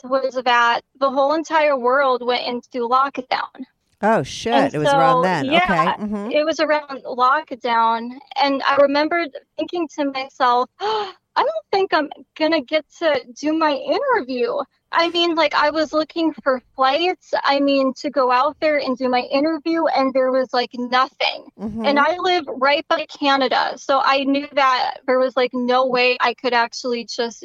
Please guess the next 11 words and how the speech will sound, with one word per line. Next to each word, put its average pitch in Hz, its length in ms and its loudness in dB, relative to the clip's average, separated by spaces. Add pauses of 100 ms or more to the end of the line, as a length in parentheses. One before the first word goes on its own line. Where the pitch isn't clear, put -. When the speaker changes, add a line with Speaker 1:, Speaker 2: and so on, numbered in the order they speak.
(160)
Speaker 1:
drive 240 380 0
there. - 380 -4
I 254 80 -2
mean, 233 100 -2
Speaker 2:
Yeah, 190 220 0
Speaker 1:
it's 151 100 -4
Speaker 2:
yeah, 165 80 -2
Speaker 1:
too 156 80 -4
Speaker 2:
yeah. 160 140 -2
Speaker 1:
far. - 420 0
Speaker 2:
Yeah. 160 200 -4